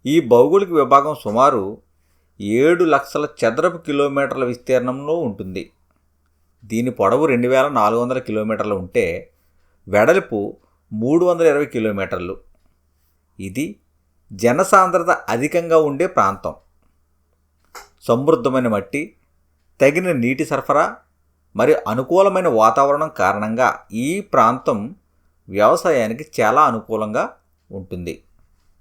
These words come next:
ఉత్తర సమతల ప్రాంతాల విభజన చూస్తే, ముఖ్యంగా మూడు విభాగాలు ఉన్నాయి. అవేంటి అంటే,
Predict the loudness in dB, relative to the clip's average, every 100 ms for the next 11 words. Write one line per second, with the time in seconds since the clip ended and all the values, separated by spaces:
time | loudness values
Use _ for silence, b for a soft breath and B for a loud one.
0 | _ _ _ _ _ _ _ _ _ 0
1 | 2 4 2 2 0 2 2 4 2 2
2 | 0 0 0 -2 -4 -4 -8 -6 -6 -6
3 | -8 -4 0 -2 -4 _ _ _ _ _
4 | _ _ -2 2 4 6 6 6 6 4
5 | 2 -2 -4 -6 -8 _ _ _ _ _
6 | -4 -2 -2 -2 -2 0 0